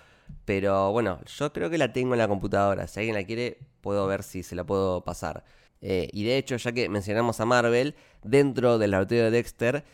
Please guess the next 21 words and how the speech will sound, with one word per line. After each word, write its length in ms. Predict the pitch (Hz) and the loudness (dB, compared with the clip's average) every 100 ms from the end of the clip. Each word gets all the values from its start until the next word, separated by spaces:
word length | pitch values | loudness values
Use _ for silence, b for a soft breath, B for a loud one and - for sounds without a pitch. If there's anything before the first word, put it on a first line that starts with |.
| b b | b b
tenía 240 | 110 127 | 0 2
como 80 | 143 | 4
una 80 | 139 | 4
especie 400 | 127 135 151 135 | 4 4 4 4
de 640 | 110 104 98 95 95 - - | 4 4 2 0 -2 -6 -14
subprograma 1300 | - - 120 107 - 110 113 123 135 135 131 156 185 - _ - | -18 -2 -2 -2 -4 -2 2 6 6 6 6 6 2 -6 _ -8
que 320 | 107 101 196 | -4 -2 -4
era 220 | - 123 | -4 -2
una, 200 | 139 107 - | 0 -2 -2
una 200 | 123 123 | -2 2
parodia 760 | 110 113 120 127 131 147 190 b b b _ | 2 4 4 4 4 4 2 b b b _
de 460 | 98 98 98 95 | -6 -2 -2 -2
los 160 | 85 92 | -4 0
Avengers, 800 | 104 147 123 - 92 82 - - b b b | 4 6 4 0 -4 -4 -10 -20 b b b
que 380 | - 92 87 - _ _ - | -8 -4 -4 -6 _ _ -4
para 180 | 92 | -2
mí, 200 | 95 120 | 0 0
de 120 | 85 101 | 0 -2
nuevo, 460 | 113 117 117 127 - | 2 2 2 0 0
adelantado, 800 | 98 98 98 101 - 120 123 127 | 0 2 0 2 4 6 4 2
porque 640 | 104 95 - 95 95 107 | -2 -4 -6 -4 -4 -4